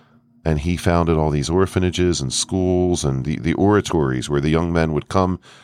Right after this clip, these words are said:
He would play sports with them, and then he would teach them about the faith and pray with them. And he said, "Recognize that these young men, these our students, are our masters. And therefore, even though we must teach them,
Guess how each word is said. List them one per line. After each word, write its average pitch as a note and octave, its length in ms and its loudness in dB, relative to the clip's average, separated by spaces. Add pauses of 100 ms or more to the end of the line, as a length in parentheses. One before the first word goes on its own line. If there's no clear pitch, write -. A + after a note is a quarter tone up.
(140)
He E2+ 180 -2
would D2+ 180 -4
play F2 260 2
sports - 640 -2
with A2+ 140 -2
them, G#2 280 2
and F2 100 0
then F2 120 2
he E2 140 -2
would D#2 140 -4
teach - 280 -10
them D#2+ 180 -2
about D2+ 280 -4
the - 80 -8
faith D#2+ 340 -2
and C#2 140 -4
pray F#2+ 220 2
with E2+ 160 0
them. B1+ 280 -2 (680)
And D2 120 0
he D#2 120 2
said, C#2+ 240 0
"Recognize D#2+ 680 -2
that D2 160 0
these D#2+ 300 0
young E2 380 2
men, D#2 300 2
these D#2 260 2
our C#2+ 160 -4
students, D2 540 0
are D2 300 0
our C#2+ 200 0
masters. C2+ 880 -4 (800)
And D2 180 0
therefore, D#2 680 2
even F2+ 260 2
though F#2+ 100 4
we F2+ 160 2
must E2 280 0
teach A#2+ 300 0
them, G#2 280 2